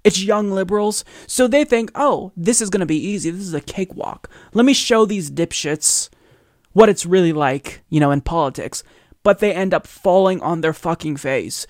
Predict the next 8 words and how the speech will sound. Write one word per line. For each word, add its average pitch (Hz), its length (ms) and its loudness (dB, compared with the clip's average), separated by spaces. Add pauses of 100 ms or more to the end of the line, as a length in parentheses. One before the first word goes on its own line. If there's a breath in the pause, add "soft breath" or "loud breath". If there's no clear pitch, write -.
(200 soft breath)
Mike 185 240 0
Huckabee 175 520 -4
face 196 320 0
planted 156 460 -6
here 151 180 0
in - 180 -6
an 208 120 -2
attempt 214 580 -2